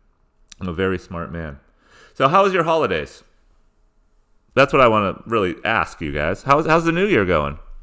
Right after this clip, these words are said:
Right? I, I always love New Year. I always love New Year because people think it's gonna be better than the next.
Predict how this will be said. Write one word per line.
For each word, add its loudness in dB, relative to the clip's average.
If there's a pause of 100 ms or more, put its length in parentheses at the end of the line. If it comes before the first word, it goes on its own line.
(540)
Right? -4
I, 2
I 4
always 4
love 4
New -6
Year. -6
I 0
always 0
love 2
New -4
Year 0
because -2
people -4
think -4
it's -8
gonna -6
be -4
better 0
than -6
the -8
next. -10